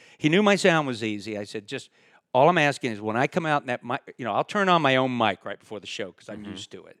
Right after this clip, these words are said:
Speaker 2: Mm-hmm.
Speaker 1: So it'll be off, you know, I'll do a little tick, tick, tick. Just have it on 'cause I'll turn it on 'cause there's nothing worse than you come out and <laughs> your, your mic's not on. That's the
Speaker 2: Right.
Speaker 1: worst. You
Speaker 2: Yeah.
Speaker 1: know, it's like
Speaker 2: Yeah.
Speaker 1: you came out with your zipper down.
Speaker 2: Oh, no,
Speaker 1: I
Speaker 2: I've
Speaker 1: said,
Speaker 2: started
Speaker 1: that,
Speaker 2: sermons
Speaker 1: I said,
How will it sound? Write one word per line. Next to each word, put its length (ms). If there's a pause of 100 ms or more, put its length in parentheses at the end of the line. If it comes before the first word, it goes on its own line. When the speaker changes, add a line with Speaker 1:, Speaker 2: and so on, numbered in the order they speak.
Speaker 2:
Mm-hmm. 200
Speaker 1:
So 120
it'll 140
be 160
off, 320
you 60
know, 80
I'll 100
do 160
a 80
little 140 (100)
tick, 80 (100)
tick, 100 (100)
tick. 80 (840)
Just 220
have 240
it 80
on 260 (300)
'cause 180
I'll 160
turn 240
it 100
on 240
'cause 140
there's 160
nothing 320
worse 240
than 80
you 80
come 140
out 100
and 100 (360)
<laughs> 1300
your, 180
your 120
mic's 280
not 160
on. 100
That's 240
the 120
Speaker 2:
Right. 120
Speaker 1:
worst. 320 (280)
You 80
Speaker 2:
Yeah. 60
Speaker 1:
know, 260
it's 160
like 100
Speaker 2:
Yeah. 80
Speaker 1:
you 40
came 220
out 140
with 100
your 100
zipper 300
down. 120
Speaker 2:
Oh, 180
no, 180
Speaker 1:
I 100
Speaker 2:
I've 100
Speaker 1:
said, 60
Speaker 2:
started 320
Speaker 1:
that, 80
Speaker 2:
sermons 400
Speaker 1:
I 60
said, 20